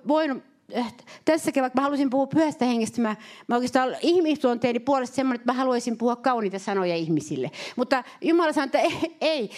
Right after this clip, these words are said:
että sun täytyy puhua ja kertoa ihmisille, mikä aika yöstä nyt on. Sun täytyy kertoa, että nyt on tärkeä aika.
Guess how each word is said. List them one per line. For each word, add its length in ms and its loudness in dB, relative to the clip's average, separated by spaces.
että 140 -2
sun 120 4
täytyy 380 0
puhua 420 2
ja 80 -4
kertoa 540 0
ihmisille, 440 2
mikä 320 0
aika 680 2
yöstä 500 4
nyt 280 2
on. 400 4
Sun 100 4
täytyy 280 2
kertoa, 460 2
että 120 0
nyt 200 4
on 120 2
tärkeä 640 2
aika. 520 0